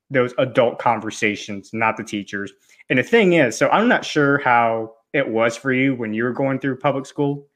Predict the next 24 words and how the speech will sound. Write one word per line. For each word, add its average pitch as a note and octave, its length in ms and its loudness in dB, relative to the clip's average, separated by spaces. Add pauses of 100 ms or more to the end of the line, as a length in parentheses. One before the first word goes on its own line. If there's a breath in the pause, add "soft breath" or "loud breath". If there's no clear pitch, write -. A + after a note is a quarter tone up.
(460)
uh, C3+ 80 0
but B2+ 200 4
here E3 160 6
in C#3+ 100 6
America, B2 560 4
when A2 120 -2
I C3 100 4
went C#3 200 -2
through A#2 120 -6
public A2+ 280 -2
school, A#2 440 -8
starting F#3+ 480 0
at C#3+ 220 0
age, C#3+ 640 2 (180)
not B2+ 200 -4
age, G2+ 260 -10
but - 160 -2 (320)
I C3+ 80 2
wanna F#3 180 2
say, C3+ 260 2
like, G#2 200 0
at - 180 -6
fifth C#3+ 340 0
grade, A#2+ 560 2